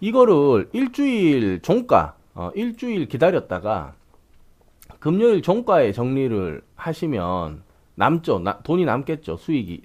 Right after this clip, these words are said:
수익이 나면은. 예를 들어 뭐 일 번 종목 오만 원, 어, 이 번 종목 플러스 십만 원, 뭐 삼 번 종목 제자리, 뭐 사 번 종목 뭐 마이너스 칠만 원 이러면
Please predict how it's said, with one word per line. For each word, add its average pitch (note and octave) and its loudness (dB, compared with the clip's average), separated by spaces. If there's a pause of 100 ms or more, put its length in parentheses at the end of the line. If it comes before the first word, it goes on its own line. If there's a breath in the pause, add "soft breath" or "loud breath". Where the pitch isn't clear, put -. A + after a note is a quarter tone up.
수익이 C#3 -6
나면은. F2+ -6
예를 A#2 -4
들어 G2+ -6
뭐 D#2 -12 (800 soft breath)
일 G3 -2
번 F#3+ 0
종목 B2 -2
오만 G2+ -2
원, D#2 -12 (800)
어, F2 -12
이 C3 -8
번 E3+ -4
종목 B2+ -4
플러스 C3+ -8
십만 C3 -8
원, D#2+ -12 (420)
뭐 A2+ -18
삼 G3 -4
번 G3 -2
종목 C3 -6
제자리, G#2+ -6 (420)
뭐 A#2 -20
사 E3+ 0
번 G3 -4
종목 A#2 -6
뭐 F#2+ -10
마이너스 A2 -4
칠만 D#3 -6
원 G2+ -6
이러면 F2+ -6